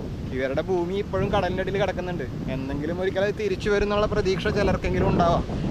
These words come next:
കാരണം ചില സ്ഥലങ്ങളിലൊക്കെ കടലെടുത്ത് പോയ ഭൂമി പിന്നീട് തിരിച്ചു കിട്ടിയിട്ടുള്ള അനുഭവങ്ങളൊക്കെ ഉണ്ടായിട്ടുണ്ട്. ഞാൻ കഴിഞ്ഞ ദിവസം ചാമക്കാല ബീച്ചിൽ കാണിച്ചല്ലോ, അവിടെ കടൽ ഭിത്തി കഴിഞ്ഞ് മീറ്റർ കണക്കിന് ഇരുന്നൂറോ മുന്നൂറോ മീറ്റർ നീങ്ങിയിട്ടാണ് കടൽ, അത്രയും ദൂരം അത്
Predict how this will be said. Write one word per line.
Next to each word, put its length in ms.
കാരണം 300
ചില 180
സ്ഥലങ്ങളിലൊക്കെ 580
കടലെടുത്ത് 460
പോയ 120
ഭൂമി 260
പിന്നീട് 340
തിരിച്ചു 300
കിട്ടിയിട്ടുള്ള 400
അനുഭവങ്ങളൊക്കെ 540
ഉണ്ടായിട്ടുണ്ട്. 360
ഞാൻ 160
കഴിഞ്ഞ 240
ദിവസം 260
ചാമക്കാല 480
ബീച്ചിൽ 280
കാണിച്ചല്ലോ, 420
അവിടെ 200
കടൽ 260
ഭിത്തി 240
കഴിഞ്ഞ് 320
മീറ്റർ 380
കണക്കിന് 320
ഇരുന്നൂറോ 400
മുന്നൂറോ 400
മീറ്റർ 320
നീങ്ങിയിട്ടാണ് 560
കടൽ, 180
അത്രയും 340
ദൂരം 180
അത് 80